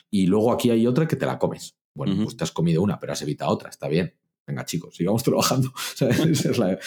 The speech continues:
Speaker 1: o sea, una hostia te va a caer, siempre, no falla.
Speaker 2: Sí. Que, mm, ahora, ahora con el tema del, del teletrabajo, trabajo en remoto, se ha hecho un poco más fácil,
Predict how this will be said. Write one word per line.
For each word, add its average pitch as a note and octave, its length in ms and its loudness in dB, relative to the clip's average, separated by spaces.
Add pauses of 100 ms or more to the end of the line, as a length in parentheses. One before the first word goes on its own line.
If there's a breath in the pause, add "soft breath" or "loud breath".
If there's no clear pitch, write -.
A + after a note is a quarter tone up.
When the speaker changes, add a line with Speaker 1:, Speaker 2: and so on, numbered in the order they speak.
(160 loud breath)
Speaker 1:
o - 40 -2
sea, A#2+ 120 4
una E3 100 4
hostia G3 240 2
te F3 60 4
va E3 80 2
a B2 40 0
caer, A#2 280 2
siempre, B2+ 400 0
no F#2+ 100 0
falla. G2+ 220 0
Speaker 2:
Sí. E2 340 -6 (800 loud breath)
Que, G#2+ 600 2
mm, - 40 -2
ahora, G#2 1080 2
ahora A2+ 340 2
con G#2+ 220 2
el F2 540 2
tema E2 240 0
del, C#2 720 -2
del D2 340 -6
teletrabajo, D2 840 -6
trabajo D2+ 340 -6
en D2+ 80 -4
remoto, E2+ 920 -2
se - 160 -4
ha F2 80 2
hecho F2+ 220 -2
un D#2 100 -2
poco E2 240 -2
más D#2 220 -4
fácil, E2 520 -2